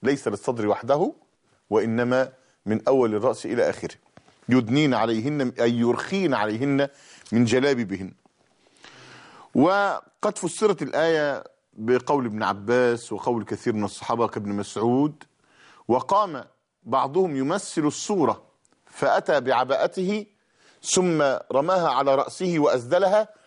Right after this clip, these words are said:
وأظهر عينا واحدا وقال: "هكذا يكون الإدناء". فكان هذا التفسير بمثابة، آه، التوضيح، آه، البين لمعنى الآية.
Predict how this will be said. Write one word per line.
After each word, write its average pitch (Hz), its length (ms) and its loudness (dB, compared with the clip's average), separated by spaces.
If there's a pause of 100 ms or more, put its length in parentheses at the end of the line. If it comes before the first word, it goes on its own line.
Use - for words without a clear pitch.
(140)
وأظهر 147 400 2
عينا 135 380 0
واحدا 139 300 -2
وقال: 127 300 2
"هكذا 147 480 2
يكون 113 380 0
الإدناء". 92 460 -8 (1300)
فكان 170 380 -2
هذا 165 220 2
التفسير 214 680 -4 (480)
بمثابة، 123 800 0 (600)
آه، 117 640 4
التوضيح، 147 840 -4 (920)
آه، 131 440 2
البين 190 720 -2
لمعنى 143 360 -2
الآية. 95 300 -8